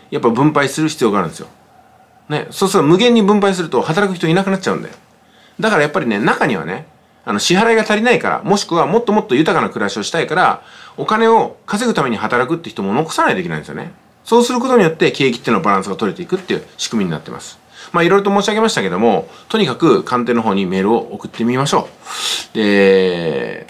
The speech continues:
なんと言いますかね。やれることはやっていきましょうってことですね。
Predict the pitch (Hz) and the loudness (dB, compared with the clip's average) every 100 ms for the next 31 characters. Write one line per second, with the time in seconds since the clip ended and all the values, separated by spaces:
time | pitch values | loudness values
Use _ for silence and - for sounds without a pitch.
0 | - _ _ 127 113 95 80 - 180 170 | -20 _ _ -6 -6 -6 -6 -2 -2 -2
1 | - _ _ - 98 117 120 - 87 120 | -8 _ _ -12 -4 -2 0 0 -2 -6
2 | 143 208 247 110 87 87 120 | -4 -2 -2 -2 -4 -4 -4